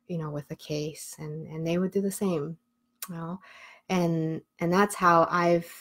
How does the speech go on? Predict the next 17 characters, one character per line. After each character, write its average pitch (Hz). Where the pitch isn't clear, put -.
been 202
there 160
for 165
the 156
last 170
thirteen 202
years. 190
Uh, 170
so 185
thank 226
you, 220
Jeremy. 185
Thank 190
you, 196
Tammy. 175
And, 165
uh, 160